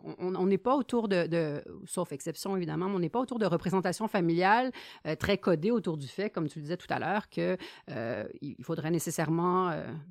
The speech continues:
donc les parents, ce serait nécessairement un homme et une femme, cisgenre idéalement, euh, monogame, on le souhaite, marié, <laughs> autant que faire se peut, et cetera.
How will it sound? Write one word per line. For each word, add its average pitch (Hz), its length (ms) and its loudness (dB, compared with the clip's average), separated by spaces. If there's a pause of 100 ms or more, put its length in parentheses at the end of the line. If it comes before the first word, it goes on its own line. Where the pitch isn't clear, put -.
(180)
donc 165 180 2
les 214 60 6
parents, 202 280 8
ce 202 120 4
serait - 160 2
nécessairement 170 500 2
un 175 220 0
homme 190 240 2
et 175 80 2
une 170 80 2
femme, 196 480 0
cisgenre 180 560 2
idéalement, 175 540 -2 (260)
euh, 165 80 -2
monogame, 185 800 6
on 175 80 -2
le 185 120 0
souhaite, 196 440 -2
marié, 202 720 4
<laughs> 208 140 8
autant 185 420 2
que 185 60 -2
faire 190 160 2
se - 100 -2
peut, 208 360 2
et 190 100 0
cetera. 185 420 0